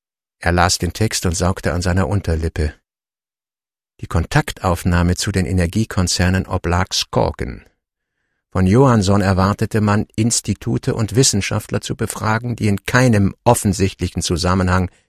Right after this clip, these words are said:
mit Ölexplorationen standen. Aber Bormann hatte nach dem Unfall mit dem Greifer etwas gesagt, das die Sache in ein anderes Licht rückte.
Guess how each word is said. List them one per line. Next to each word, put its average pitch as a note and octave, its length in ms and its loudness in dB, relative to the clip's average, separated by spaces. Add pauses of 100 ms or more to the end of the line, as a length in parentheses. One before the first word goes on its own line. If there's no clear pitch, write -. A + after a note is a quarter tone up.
mit G2+ 240 -2
Ölexplorationen D#2+ 1160 0
standen. - 460 -6 (600)
Aber D#2+ 340 2
Bormann F#2 400 0
hatte G2 220 -2
nach F#2 140 -2
dem F2+ 140 -2
Unfall G#2 380 -4
mit F2+ 160 -2
dem E2+ 100 -2
Greifer E2 440 -2
etwas - 320 -4
gesagt, F2 420 -4 (640)
das - 160 -6
die G2 100 -2
Sache F#2+ 320 0
in G2 160 2
ein F2 200 2
anderes A#2+ 500 0
Licht - 380 -2
rückte. - 440 -6